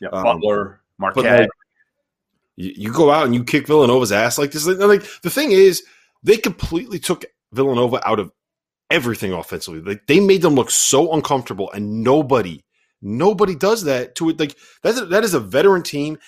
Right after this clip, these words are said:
Speaker 2: that was leading the nation in turnover rate, right? Like, they, they had the lowest turnover rate in all of college basketball. And Saint John's came out there and, like, made them look like they were a bunch of freshmen. That's a senior point guard. It's Colin Gillespie. He's an All-American.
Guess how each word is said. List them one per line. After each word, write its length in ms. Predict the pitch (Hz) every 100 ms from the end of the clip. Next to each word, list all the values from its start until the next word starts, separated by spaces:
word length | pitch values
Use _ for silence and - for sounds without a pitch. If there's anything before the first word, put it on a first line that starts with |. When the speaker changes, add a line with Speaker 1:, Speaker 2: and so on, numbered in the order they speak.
| _ -
Speaker 2:
that 120 | 113
was 160 | 104 -
leading 580 | 104 113 156 175 180 170 _ -
the 100 | 101
nation 680 | 101 113 160 - 90 76 69 _ _ -
in 240 | 110 104
turnover 400 | 98 214 247 95
rate, 240 | 87 71 - _ _ -
right? 180 | 151
Like, 240 | 160 156 -
they, 180 | 160 170
they 140 | 156
had 120 | 185
the 80 | 160
lowest 360 | 123 143 185 -
turnover 340 | 175 147 113
rate 160 | 107 98
in 80 | 107
all 160 | 117
of 60 | 127
college 260 | 131 131 104
basketball. 560 | 95 113 - - - _ _ -
And 100 | 92
Saint 180 | 143 139
John's 220 | 143 143
came 160 | 143
out 200 | 127 127
there 140 | 131 110
and, 220 | 107 95
like, 180 | 101 95
made 240 | 95 113
them 120 | 120
look 180 | 110 110
like 120 | 101
they 80 | 104
were 80 | 98
a 40 | 90
bunch 200 | 101 -
of 60 |
freshmen. 340 | - 98 - 85
That's 140 | 196
a 40 | 302
senior 260 | 359 339
point 220 | 311 320 269
guard. 140 | 208
It's 80 | -
Colin 220 | 233 254
Gillespie. 380 | 214 226 220 147
He's 100 | 151
an 60 |
All-American. 600 | 180 190 180 185 147 80